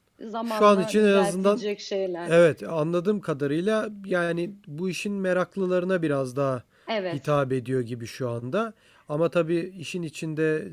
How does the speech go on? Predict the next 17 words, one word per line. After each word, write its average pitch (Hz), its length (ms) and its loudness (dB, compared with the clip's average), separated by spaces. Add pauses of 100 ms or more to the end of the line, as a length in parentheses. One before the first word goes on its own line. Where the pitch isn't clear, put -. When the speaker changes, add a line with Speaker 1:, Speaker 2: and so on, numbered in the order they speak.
Speaker 2:
e, 143 100 -6
para 156 320 0
olduğu 160 320 -2
zaman 147 320 -2
işte 143 300 -8
bu 147 80 -4
yaz 143 260 -2
gördüğümüz 143 540 -2
gibi 147 320 -6 (320)
<laughs> - 320 -20
çok - 240 -6
başka 147 300 -2
yerlere 127 380 -2
de 175 80 -2
gidebilir 151 440 -2
her 117 60 -8
şey. - 240 -12